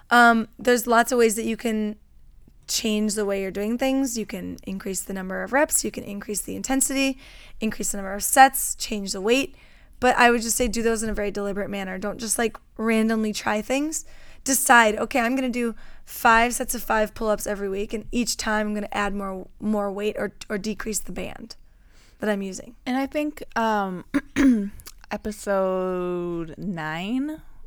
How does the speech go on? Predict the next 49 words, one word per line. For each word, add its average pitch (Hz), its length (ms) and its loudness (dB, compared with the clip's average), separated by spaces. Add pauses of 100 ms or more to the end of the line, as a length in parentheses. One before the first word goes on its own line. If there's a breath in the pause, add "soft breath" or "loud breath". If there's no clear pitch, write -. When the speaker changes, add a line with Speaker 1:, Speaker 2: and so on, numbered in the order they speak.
Speaker 2:
I 233 100 -6
believe, 254 520 -2
was 220 140 -4
organics 165 580 -6
and 170 180 -6
overload. 233 680 -6
And 311 100 -8
I - 60 -20
Speaker 1:
Yeah. 254 200 4
Speaker 2:
feel 262 100 6
like 233 120 4
overload 185 680 2
Speaker 1:
Overload's 330 440 8
Speaker 2:
would - 0 -
Speaker 1:
a 294 40 6
Speaker 2:
be - 60 2
Speaker 1:
good, 262 80 0
Speaker 2:
good 269 80 4
Speaker 1:
yeah, 233 100 8
Speaker 2:
to 208 60 2
Speaker 1:
that 233 100 6
would 254 100 4
be 277 80 2
Speaker 2:
listen 254 100 2
Speaker 1:
a 233 40 2
good 247 40 4
Speaker 2:
to. 240 60 6
Speaker 1:
episode 233 320 -2
to 208 60 -8
listen 214 300 -2
to 208 120 -2
in 196 100 -6
terms 208 240 -4
of - 80 -8
understanding 208 500 -2
how 202 120 -4
to 196 80 -4
program 190 420 -8
for 185 100 -10
yourself 196 460 -6
when 190 100 -8
you're 190 80 -10
trying 196 280 -8
to - 80 -12
get 202 180 -6
to - 60 -8
that 180 160 -8
point. - 260 -10 (1040 soft breath)
Um, 233 420 6